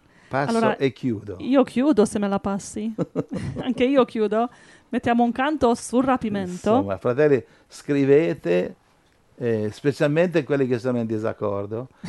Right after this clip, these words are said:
Speaker 1: però,
Speaker 2: <laughs>
Speaker 1: però anche quelli che sono in accordo. Gloria al Signore.
Speaker 2: Ascoltiamo il canto Gesù ritornerà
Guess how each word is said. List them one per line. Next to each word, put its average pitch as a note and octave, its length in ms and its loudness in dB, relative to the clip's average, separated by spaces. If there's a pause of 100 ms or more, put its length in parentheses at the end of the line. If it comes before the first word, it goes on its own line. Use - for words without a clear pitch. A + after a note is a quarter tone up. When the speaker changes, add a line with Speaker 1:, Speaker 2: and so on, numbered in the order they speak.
(100)
Speaker 1:
però, C4+ 360 4 (340)
Speaker 2:
<laughs> - 320 -14
Speaker 1:
però C#3 240 2
anche C3+ 260 0
quelli B2 220 -2
che G#2+ 100 -4
sono G#2 200 -8
in G2 120 -8
accordo. F#2 600 -12 (1080)
Gloria F#2+ 440 -12
al F2+ 60 -20
Signore. - 640 -20
Speaker 2:
Ascoltiamo B3 540 -2
il A#3 60 0
canto A#3+ 480 0
Gesù G#3+ 400 -2
ritornerà G#3+ 880 -4